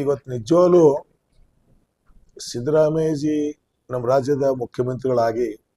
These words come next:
ಕೊಡುಗೆಗಳ ಸರದಾರ ಅಂತ ಅವರಿಗೆ ಹೆಸರಿದೆ. ಇವತ್ತ ದೇವರಾಜ್ ಅರಸು ಆದ ನಂತರ ಯಾರಾದರೂ ಇಷ್ಟು ಸುದೀರ್ಘವಾಗಿ ಕಾರ್ಯನಿರ್ವಹಣೆ ಮಾಡಿರ್ತಕ್ಕಂಥ ಕೀರ್ತಿ ಯಾರಿಗಾದರೂ ಇದೆ ಅಂದ್ರೆ ನಮ್ಮ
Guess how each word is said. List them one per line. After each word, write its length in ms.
ಕೊಡುಗೆಗಳ 460
ಸರದಾರ 420
ಅಂತ 160
ಅವರಿಗೆ 300
ಹೆಸರಿದೆ. 420
ಇವತ್ತ 240
ದೇವರಾಜ್ 600
ಅರಸು 280
ಆದ 120
ನಂತರ 300
ಯಾರಾದರೂ 540
ಇಷ್ಟು 160
ಸುದೀರ್ಘವಾಗಿ 760
ಕಾರ್ಯನಿರ್ವಹಣೆ 760
ಮಾಡಿರ್ತಕ್ಕಂಥ 600
ಕೀರ್ತಿ 320
ಯಾರಿಗಾದರೂ 500
ಇದೆ 160
ಅಂದ್ರೆ 240
ನಮ್ಮ 180